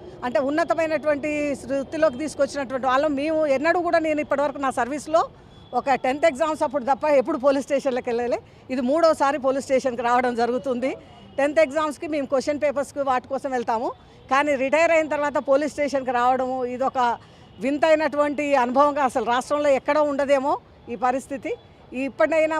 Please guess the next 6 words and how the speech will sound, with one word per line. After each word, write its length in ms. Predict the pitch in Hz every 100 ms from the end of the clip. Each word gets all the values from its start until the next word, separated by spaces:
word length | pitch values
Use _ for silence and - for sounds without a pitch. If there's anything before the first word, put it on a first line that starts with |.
| 269
మా 60 | 269
మమ్మల్ని 340 | 269 285 277 254
కనికరించి 580 | 247 262 294 294 277 320 185 - - - 220
ప్రభుత్వము 560 | 240 294 - 302 247 - - - - - - 247 240
మా 120 | 254 254 247 240 233 233
యొక్క 160 | 254